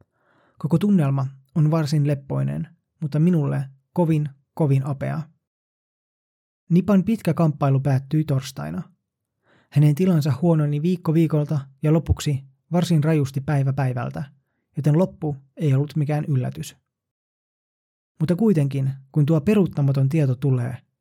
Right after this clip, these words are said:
se iskee aika lujasti. Jotenkin sitä kuitenkin toivoo loppuun asti, että joku ihme tapahtuisi. Samoin, vaikka hän oli sairaalassa yli kaksi kuukautta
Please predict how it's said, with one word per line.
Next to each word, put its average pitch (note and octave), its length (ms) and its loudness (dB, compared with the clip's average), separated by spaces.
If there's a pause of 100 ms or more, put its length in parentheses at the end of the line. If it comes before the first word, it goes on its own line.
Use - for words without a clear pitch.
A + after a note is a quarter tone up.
se - 140 -10
iskee D3 380 -2
aika C3 220 -4
lujasti. C#3 560 -4 (1120)
Jotenkin D#3+ 520 0 (140)
sitä E3 200 -2
kuitenkin E3+ 460 0
toivoo D#3 400 2
loppuun E3+ 420 0
asti, C#3+ 400 -4 (180)
että E3+ 260 -6
joku G3 320 -2
ihme D#3+ 360 -2
tapahtuisi. D3+ 720 -8 (1400)
Samoin, D3+ 500 2 (160)
vaikka E3+ 200 -2
hän E3 160 4
oli E3 160 4
sairaalassa C#3+ 680 2 (220)
yli D#3 120 4
kaksi G3+ 280 0
kuukautta C#3 560 -4